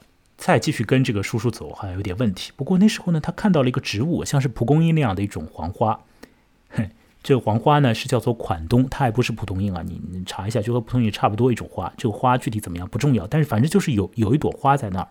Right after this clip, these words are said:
那这朵花啊，它导致那个罪行就，就，就冒出来嘛。为什么呢？因为看到这朵花之后，这个小女孩自己有了一个说法，她说：“哎呀，有花，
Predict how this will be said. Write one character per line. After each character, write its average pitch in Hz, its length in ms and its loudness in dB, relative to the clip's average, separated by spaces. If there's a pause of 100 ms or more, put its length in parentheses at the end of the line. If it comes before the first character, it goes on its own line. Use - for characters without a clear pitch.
(1160)
那 - 120 -4
这 247 140 4
朵 87 140 6
花 160 260 4
啊， 110 220 0 (500)
它 - 100 -2
导 110 200 0
致 156 140 2
那 151 60 8
个 131 80 8
罪 135 200 6
行 113 360 4
就， 117 220 0
就， 113 220 -8
就 113 260 -12
冒 147 140 4
出 - 180 -2
来 90 120 -4
嘛。 98 200 -8
为 151 80 2
什 127 140 -2
么 101 60 -4
呢？ 120 100 2
因 165 100 2
为 160 160 -2 (140)
看 196 180 4
到 139 80 6
这 147 120 0
朵 110 100 0
花 139 200 -2
之 139 120 -2
后， 135 60 4
这 160 100 -4
个 151 40 0
小 135 180 2
女 147 100 4
孩 107 120 2
自 180 160 0
己 123 140 -4
有 95 100 0
了 - 80 -6
一 90 40 -2
个 120 60 2
说 143 180 2
法， 87 140 -2
她 165 120 0
说 208 160 0
：“哎 214 40 8
呀， 220 80 8
有 127 160 4
花， - 380 2